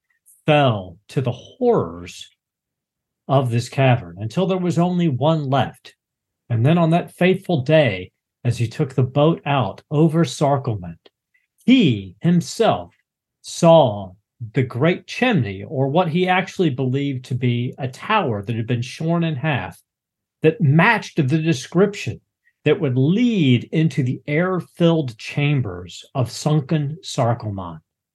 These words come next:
And, but it was at that point that his head was bisected by a coral spear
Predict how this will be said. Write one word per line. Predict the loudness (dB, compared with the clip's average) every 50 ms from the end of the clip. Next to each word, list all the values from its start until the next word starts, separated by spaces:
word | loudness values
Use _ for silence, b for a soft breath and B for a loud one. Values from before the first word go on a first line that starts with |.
| _ _ _ _ _ _ -2
And, | 0 2
but | 4 4 4
it | 4 2
was | 0 0 -2
at | -2 -2 0
that | 0 2 2 0 -2 -6
point | -8 -4 0 0 2 2 0 -2 -8 -20 _ _ _ _ _ _ _ _ _ _ _ _ _ _
that | -2 0 2
his | 2 0 0
head | -2 -6 -2 2 4 4 4 2 0 0
was | -2 -2 -4
bisected | -4 -8 -4 -2 -2 0 2 2 2 0 0 -2 -2 -2 -2 -4 -4 -4 -4 -4 -4 -4 -6
by | -4 -4 -4
a | -4 -6
coral | -10 -10 -8 -4 -2 -2 0 -2 -2 -4 -6
spear | -8 -10 -14 -10 -4 0 2 2 2 2 0 -2 -8 -16 -20